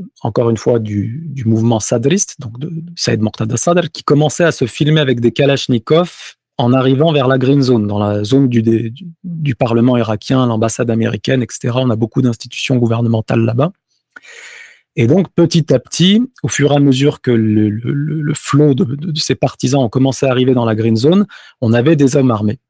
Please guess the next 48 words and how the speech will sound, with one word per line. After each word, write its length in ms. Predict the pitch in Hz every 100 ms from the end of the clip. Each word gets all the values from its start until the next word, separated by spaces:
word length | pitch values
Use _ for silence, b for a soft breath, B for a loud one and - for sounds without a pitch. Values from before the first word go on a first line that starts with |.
| _ _ _ -
d'abord 400 | 123 120 143 131
avec 160 | 117
des 100 | 117
kalachnikovs. 640 | 113 127 123 - - 143 - _ _ _ _ _ _ _ _ B B B B
Ensuite, 280 | - - 160
on 120 | 143
a 60 | 127
commencé 360 | 156 156 156 147
à 80 |
voir 380 | 127 123 135 120
des, 320 | 110 113 107 b b b _ -
euh, 500 | 127 104 101 98 98
lance-roquettes, 720 | 98 113 - - 120 - 165
des 140 | 143 113
R 100 | -
P 160 | 117
G 160 | 110 151
qui 140 | -
ont 40 | 110
été 140 | -
utilisés. 560 | 104 - 113 107 131 196 _ B B B B B -
Et 80 | 127
petit 400 | - 165 165 151
à 60 | 143
petit, 180 | 170
on 140 | 185 151
a 80 | 127
vu 220 | 139 165
des, 260 | 143 139
euh, 380 | 131 120 117 127 143
des 200 | 120 110
véhicules 680 | 123 147 139 - 151 139
de 60 | 117
style 400 | - - 123 117
mitrailleuse 580 | 127 - 139 135 139 123
antiaérienne, 640 | 107 127 113 120 151 170
donc 160 | 117 -
c'est 80 |
des 100 | 113
trucs 240 | 107 147 135
pour 180 | - 117
abattre 240 | 117 135
des 180 | 120 120
hélicoptères 500 | 123 - - 151 127
ou 60 |
des 160 | 123 123
avions, 320 | 135 123
hein. 40 | 113